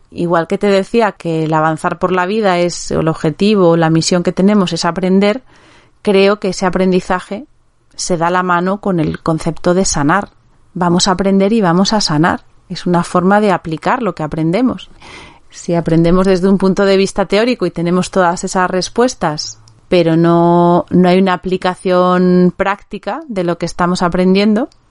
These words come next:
no se produce esa sanación. Y hay mucho, mucho, eh, mucha relación o mucho que ver en esta sensación de autocuidarnos con la sensación de sanarnos.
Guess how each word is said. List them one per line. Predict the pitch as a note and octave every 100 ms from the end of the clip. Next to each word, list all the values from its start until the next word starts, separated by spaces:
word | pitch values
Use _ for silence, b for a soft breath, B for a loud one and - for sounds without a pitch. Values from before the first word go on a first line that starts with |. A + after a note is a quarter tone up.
| _
no | E3 F3+ D#3+
se | F3+
produce | E3+ E3+ G3+ A#3+
esa | G#3 F3
sanación. | E3+ E3 D#3+ D#3+ D#3 C#3+ E3+ B B B B B B B
Y | F3
hay | A#3
mucho, | G#3+ A#3 F4 - F3+ F3 _ _
mucho, | F#3 G#3+ C#4 - G3 E3+ -
eh, | F3+ F#3 F3 E3+ E3+ E3 E3 D#3 - -
mucha | - F3 G3 A#3+
relación | G#3+ E3+ D3 - B3+ B3+
o |
mucho | F#3+ G3 G#3+
que | F#3+
ver | G3+ A#3 - B B B B
en | - F3+
esta | F#3+ E3+ G3+
sensación | G#3 A3 A3+ G3 G3+ B3 A#3 F3
de | E3
autocuidarnos | D#3 E3 E3 - D#3+ D#3+ G#3+ A#3+ A3 F4+ - - _ -
con | G3+ F#3
la | E3+
sensación | - E3+ E3 D#3 E3+ E3
de | G#3
sanarnos. | C4 F3+ A3+ D4 F3+ F3 -